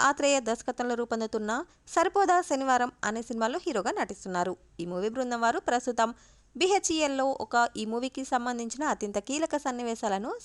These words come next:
చిత్రీకరిస్తున్నారు. మాస్ మహారాజా రవితేజ ప్రస్తుతం హ్యారీ శంకర్ దర్శకత్వంలో రూపొందుతున్న మిస్టర్ బచ్చన్ అనే మూవీలో హీరోగా నటిస్తున్నారు. ఇక ఈ మూవీ బృందం వారు రామోజీ ఫిల్మ్ సిటీలో ఒక హౌస్ సెట్లో రవితేజపై రాత్రివేళ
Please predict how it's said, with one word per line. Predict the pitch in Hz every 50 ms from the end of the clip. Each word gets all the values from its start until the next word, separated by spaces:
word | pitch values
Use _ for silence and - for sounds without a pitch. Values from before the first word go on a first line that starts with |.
| - -
చిత్రీకరిస్తున్నారు. | 285 226 - 190 185 180 185 196 196 - 202 185 180 180 175 175 180 170 - _ _ _ _ _ _ _ _ _ _ -
మాస్ | 202 269 392 - 381
మహారాజా | 359 349 339 330 330 285 311 302 277
రవితేజ | 233 233 247 - 254 254 302 370 - -
ప్రస్తుతం | 214 214 - 220 - 208 214 214 -
హ్యారీ | 185 180 196 208 -
శంకర్ | 220 214 - 220 208 202
దర్శకత్వంలో | 214 214 - - 220 - 220 214 214 214
రూపొందుతున్న | 214 - 214 208 208 202 - 208 220 269 403 - - - _ _ _ _
మిస్టర్ | - 330 381 - - 381 359 247 196
బచ్చన్ | 226 240 - 294 262 - - - 220
అనే | 226 233 226 214
మూవీలో | 208 202 202 277 359 -
హీరోగా | 339 226 196 208 262 349 302
నటిస్తున్నారు. | 196 185 180 - - 190 180 170 175 180 175 - - _ _ _ _ _ _ - 349
ఇక | 339 370 359 - -
ఈ | 302 311 294
మూవీ | 311 302 302 269
బృందం | 269 277 277 269 269 254
వారు | 254 247 247 254 233 190
రామోజీ | 180 185 214 226 226 233 240 -
ఫిల్మ్ | 240 226 220 214
సిటీలో | - 214 - 202 196 202 220 247 - - _ _ _ - 302
ఒక | 311 - 302 -
హౌస్ | - 277 302 294 - -
సెట్లో | 277 254 - 233 226 233 240 - 156
రవితేజపై | 151 170 202 - 226 214 214 196 - - - 269 - 196
రాత్రివేళ | 202 220 233 - 254 240 233 226